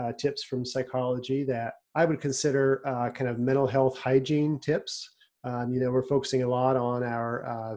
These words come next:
physical hygiene as far as, uh, physical distance and washing our hands and those sorts of things. And really, these tips are about mental health hygiene. Uh, try to, try to keep ourselves on a, uh, as even a keel as possible and, uh, cope with the stress that looks like it's gonna be with us for, uh, some time.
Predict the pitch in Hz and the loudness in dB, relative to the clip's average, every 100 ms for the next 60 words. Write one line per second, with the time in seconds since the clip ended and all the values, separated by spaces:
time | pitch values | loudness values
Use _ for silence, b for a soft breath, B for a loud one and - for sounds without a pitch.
0 | - 180 175 151 135 123 120 117 120 135 | -2 0 0 0 0 0 -2 -2 -2 0
1 | 139 - 123 113 113 113 - - b b | 0 -2 -4 -2 -2 -4 -8 -14 b b
2 | _ 120 113 143 131 127 131 131 127 - | _ -8 -2 2 2 2 2 2 2 0
3 | 127 127 123 - 123 117 120 120 117 131 | 0 0 -4 -6 -6 -4 -2 -2 0 0
4 | 120 117 127 123 120 120 120 117 113 120 | 0 0 -2 -2 -2 -2 -4 -6 -6 -4
5 | 127 123 123 - 127 123 120 123 - - | -6 -6 -10 -10 -6 -4 -4 -6 -10 -10
6 | 127 120 175 143 135 127 139 - 131 123 | -4 2 4 6 4 2 -2 0 0 2
7 | 127 127 127 120 131 139 - 113 113 117 | 2 2 0 0 0 0 -2 -8 -8 -10
8 | 110 113 _ 120 123 - 131 117 117 _ | -12 -16 _ -20 -20 -10 -6 -6 -8 _
9 | - 127 - 160 131 - 131 127 127 117 | -12 -10 -6 -2 -2 0 2 2 -2 -4
10 | 117 113 - - 123 - 120 135 147 135 | -6 -8 -12 -14 -12 -10 -4 0 4 4
11 | 127 - 139 120 117 127 123 - 131 131 | 2 2 2 2 0 -2 -2 -2 0 2
12 | 127 - 117 113 117 117 113 - 180 196 | 2 0 -6 -6 -6 -6 -6 0 2 2
13 | 139 131 120 - 123 120 120 - 120 120 | 0 -2 -6 0 0 0 -4 -2 0 0
14 | 120 147 180 - 135 127 131 135 123 123 | 0 -2 -2 -2 -2 -2 -4 -2 -2 2
15 | 131 131 127 123 - - 131 123 123 123 | 2 2 0 0 -4 0 2 2 0 -2
16 | 120 120 117 139 131 135 120 | -2 -2 -2 -2 -2 -2 -4